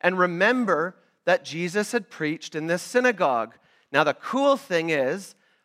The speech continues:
the white synagogue, as you see, rests on a foundation of black basalt, which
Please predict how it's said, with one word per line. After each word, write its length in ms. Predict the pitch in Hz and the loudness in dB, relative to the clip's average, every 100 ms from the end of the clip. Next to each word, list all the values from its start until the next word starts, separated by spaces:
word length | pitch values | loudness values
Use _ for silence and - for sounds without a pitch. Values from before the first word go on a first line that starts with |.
| _ | _
the 100 | 143 | -4
white 400 | 139 190 190 - | 4 2 2 -6
synagogue, 640 | - 233 254 175 151 165 | -2 0 2 4 2 2
as 140 | 165 143 | 0 -6
you 100 | 139 | -12
see, 680 | - - 269 185 170 196 _ _ _ - | -10 -4 0 0 -2 -10 _ _ _ -16
rests 800 | 143 202 185 165 - - - - _ _ - | 0 2 2 -2 -10 -20 -20 -20 _ _ 2
on 160 | 170 | 4
a 80 | 180 | 4
foundation 760 | - 208 202 226 190 170 180 196 | 0 2 2 2 -2 -4 -4 -4
of 140 | 170 | -2
black 400 | 156 160 165 - | 2 2 2 -4
basalt, 720 | 190 220 - 185 135 117 - _ _ _ | -2 -2 -2 -2 -2 -2 -12 _ _ _
which 180 | 165 | -6